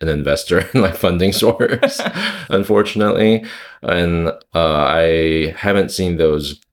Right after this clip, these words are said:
Speaker 1: go well. Maybe the first one or two projects goes well, but then something tends to typically happen
Speaker 2: Mm-hmm.
Speaker 1: long term. And, um, so you want to really make sure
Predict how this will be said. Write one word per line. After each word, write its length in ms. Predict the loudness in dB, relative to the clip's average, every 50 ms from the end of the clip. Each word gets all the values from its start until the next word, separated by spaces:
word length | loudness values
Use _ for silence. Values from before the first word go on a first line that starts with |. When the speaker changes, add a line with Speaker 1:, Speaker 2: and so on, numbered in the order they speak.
| _ -2
Speaker 1:
go 300 | 2 2 4 4 2 2
well. 580 | 0 0 0 2 2 2 2 2 0 -4 -8 -8
Maybe 340 | 0 0 2 2 2 2
the 120 | 2 2 0
first 640 | 0 0 0 2 2 0 -2 -6 -8 -10 -14 _ _ _ -10
one 280 | -4 0 2 2 2
or 60 | 2
two 160 | 0 -2 -4 0
projects 680 | 0 2 2 2 2 0 0 0 -2 -4 -6 -10 -12 -6
goes 400 | 0 2 2 4 4 2 0 0
well, 380 | 0 2 2 4 4 2 2
but 180 | 0 0 -2 0
then 420 | 0 0 0 0 0 -2 -2 -4 -8 -12 -20 -20 -20 -20 -20 -20 _ _ _
something 600 | -6 -2 -2 0 0 0 0 2 2 0 0 -2 -8 _ _ _ _ -4
tends 280 | -2 0 0 0 -2 -4
to 100 | -6 -6
typically 460 | -2 -2 -2 -2 -2 -2 -2 -2 -2
happen 680 | -2 -2 -4 -4 -4 -2 0 0 2 2 0 0 -2 -6
Speaker 2:
Mm-hmm. 160 | -4 -2 0
Speaker 1:
long 240 | 2 2 2 0 0
term. 460 | 0 2 2 2 2 0 -2 -4 -6 -6
And, 600 | -4 -2 0 0 0 0 -2 -2 -2 -4 -6 -8 -6 -4
um, 400 | -2 0 0 0 -2 -4 -10 -14 -12
so 260 | -8 -2 0 0 0
you 360 | 0 0 0 0 0 -2 -2 -2
want 280 | 0 0 0 0 0 -2
to 120 | -2 0
really 220 | 2 2 2 4 2
make 200 | 2 2 0 -2
sure 540 | -2 0 0 2 2 4 4 2 2 0